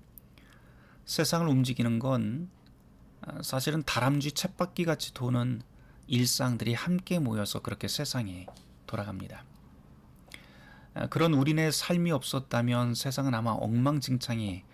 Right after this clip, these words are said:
되고도 남았을 겁니다. 그러니 매일 지겹게 느껴지던 내가 하던 그런, 아, 일들이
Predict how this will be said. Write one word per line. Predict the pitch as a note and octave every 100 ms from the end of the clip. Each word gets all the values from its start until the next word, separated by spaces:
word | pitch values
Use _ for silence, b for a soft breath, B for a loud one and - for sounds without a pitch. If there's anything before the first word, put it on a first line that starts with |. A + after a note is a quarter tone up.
| B -
되고도 | G#2 G2+ A#2
남았을 | A2 G#2 G2+ -
겁니다. | - F#2+ F#2 G2+ - - - - - - B B B B B
그러니 | - A2+ A2 C#3 B2 B B B
매일 | A2+ G2+ A2+ B2+ A#2+ A2+ - - - -
지겹게 | - B2 C#3 C3 D3+
느껴지던 | C#3 B2 B2+ B2+ B2 B2+ B2+ B2+ -
내가 | - G#2+ A2 C#3
하던 | C3 C3 C3+ B2+
그런, | B2 B2 B2 B2 B B -
아, | - - - -
일들이 | C#3 A#2 A2+ A#2 C3